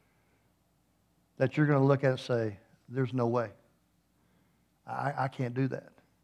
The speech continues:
And God will say to you, "You're right, you can't. But with me, you can do all things." And so I want you to begin to prepare yourself, not just mentally,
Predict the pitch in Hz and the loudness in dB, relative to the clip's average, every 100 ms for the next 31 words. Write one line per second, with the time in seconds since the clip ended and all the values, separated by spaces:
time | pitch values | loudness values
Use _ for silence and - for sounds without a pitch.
0 | _ _ _ _ _ _ _ _ _ _ | _ _ _ _ _ _ _ _ _ _
1 | _ _ 135 127 147 143 135 - 180 151 | _ _ -2 8 10 10 6 6 6 6
2 | 127 123 135 147 139 113 - - _ - | 4 2 4 6 6 4 -6 -20 _ -10
3 | 127 - 139 135 - - _ _ _ _ | -6 2 2 2 -8 -20 _ _ _ _
4 | _ 139 135 127 156 156 127 107 - 147 | _ 2 4 4 6 8 8 4 2 4
5 | 147 127 123 123 - 104 - - - - | 6 4 4 2 -4 -10 -12 -18 -18 -20
6 | - - - - - _ _ _ _ _ | -20 -20 -20 -20 -20 _ _ _ _ _
7 | _ _ _ _ _ _ _ _ _ _ | _ _ _ _ _ _ _ _ _ _
8 | _ _ - 127 - 147 190 214 - 175 | _ _ -12 -4 4 6 8 8 8 6
9 | 156 160 160 156 147 139 135 160 170 160 | 6 6 6 6 4 -2 2 6 6 6
10 | - 135 127 - - - - _ _ - | 2 4 4 2 -16 -20 -20 _ _ 6
11 | 175 247 160 170 - - 127 131 180 - | 8 8 8 6 4 -4 0 6 6 6
12 | 131 123 117 | 4 4 0